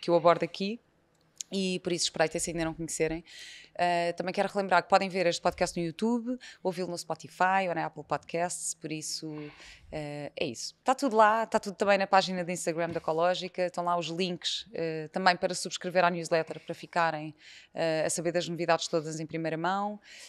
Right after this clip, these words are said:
para saberem dos eventos, dos retiros, dos podcasts ao vivo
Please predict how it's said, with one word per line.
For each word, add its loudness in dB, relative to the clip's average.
para -4
saberem -2
dos -4
eventos, 0
dos -6
retiros, -4
dos -8
podcasts -2
ao 0
vivo -6